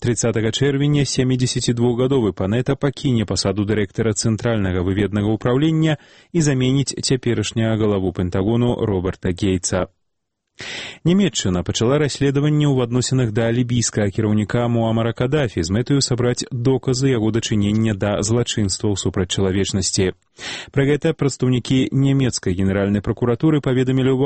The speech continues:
аўторак, дадаўшы, што не маюць намеру па выніках расследавання самастойна выстаўляць вінавачанні палкоўніку Кадафі. Напярэдадні Злучаныя Штаты пашырылі санкцыі супраць Лібіі. Яшчэ тры лібійскія дзяржаўныя банкі ўнесеныя ў спіс кампаніяў,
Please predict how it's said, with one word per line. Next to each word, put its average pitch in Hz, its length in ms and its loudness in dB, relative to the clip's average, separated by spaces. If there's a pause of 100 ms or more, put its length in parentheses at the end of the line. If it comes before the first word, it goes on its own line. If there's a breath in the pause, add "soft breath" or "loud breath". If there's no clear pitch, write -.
аўторак, 131 520 0
дадаўшы, 120 600 0
што 135 320 0
не 143 240 2
маюць 113 400 0
намеру 110 400 2
па 104 160 -2
выніках 101 400 0
расследавання 151 720 2 (280 loud breath)
самастойна 131 680 0
выстаўляць 101 480 0
вінавачанні 110 640 0
палкоўніку 101 640 0
Кадафі. 98 560 0 (720 loud breath)
Напярэдадні 143 640 2
Злучаныя 143 480 2
Штаты 123 360 -2
пашырылі 131 540 0
санкцыі 113 600 0
супраць 101 400 -2
Лібіі. 104 480 2 (400 loud breath)
Яшчэ 143 260 0
тры 151 280 0
лібійскія 101 500 0
дзяржаўныя 107 480 0
банкі 143 400 0
ўнесеныя 139 520 2
ў 120 80 0
спіс - 280 -2
кампаніяў, 143 640 2